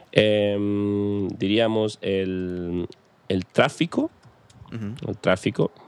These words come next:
Speaker 1: em, era muy loco. O, yeah. El tráfico era muy loco. O
Speaker 2: El,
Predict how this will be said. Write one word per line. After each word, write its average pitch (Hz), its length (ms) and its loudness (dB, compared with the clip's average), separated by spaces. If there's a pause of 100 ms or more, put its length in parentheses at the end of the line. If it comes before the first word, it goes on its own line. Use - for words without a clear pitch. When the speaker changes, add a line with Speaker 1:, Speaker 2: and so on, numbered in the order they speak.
(420)
Speaker 1:
em, 90 1120 0 (180)
era 95 580 2 (540)
muy 101 520 2 (680)
loco. - 360 -8 (680)
O, 87 280 0 (180)
yeah. - 200 -4 (1000)
El - 100 -8
tráfico 104 460 4
era 90 140 4
muy 80 180 2
loco. 64 400 -6 (460)
O 87 320 2
Speaker 2:
El, 113 140 2